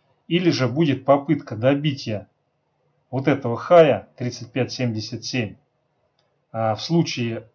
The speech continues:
э, его пробития на растущем объёме есть цель, которая тридцать шесть шестьдесят два, он пойдёт её закрывать. Вот после закрытия этой цели тридцать шесть шестьдесят два, либо будет проторговка с ростом объёма, или сразу пойдёт снижение объёма и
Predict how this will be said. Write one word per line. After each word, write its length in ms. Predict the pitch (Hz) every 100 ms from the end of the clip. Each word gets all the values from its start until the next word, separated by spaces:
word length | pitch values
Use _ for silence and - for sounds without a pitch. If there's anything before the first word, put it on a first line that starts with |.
| -
э, 160 | 123 117
его 260 | 131 139
пробития 540 | 117 127 143 151 - 110
на 100 | 113
растущем 580 | 123 - 135 - 110 120
объёме 440 | 127 131 110 101
есть 480 | 101 147 139 139 -
цель, 240 | - 175
которая 420 | - 113 110 120
тридцать 380 | 117 131 131 120
шесть 240 | - 139 -
шестьдесят 560 | 113 113 123 135 123
два, 380 | 135 170 160 - _ _ _ _ _ -
он 180 | 147 139
пойдёт 380 | 127 135 143
её 140 | 120 123
закрывать. 540 | 120 - 127 120 104 - -
Вот 140 | 110
после 260 | 160 165 131
закрытия 540 | 143 143 170 165 127
этой 160 | 127 127
цели 260 | 208 180
тридцать 240 | - 123 -
шесть 180 | 131
шестьдесят 360 | - 120 139 127
два, 160 | 131 110
либо 260 | 131 147
будет 260 | 143 147 139
проторговка 840 | 113 110 135 156 185 165 110 - _ _ _ _
с 140 | -
ростом 400 | 143 143 - 120
объёма, 460 | 131 135 139 110 107
или 100 | 143
сразу 400 | 139 165 151 117
пойдёт 320 | 117 123 120
снижение 520 | - 127 131 143 123 123
объёма 600 | 135 127 143 180 151 139
и 380 | 139 147 139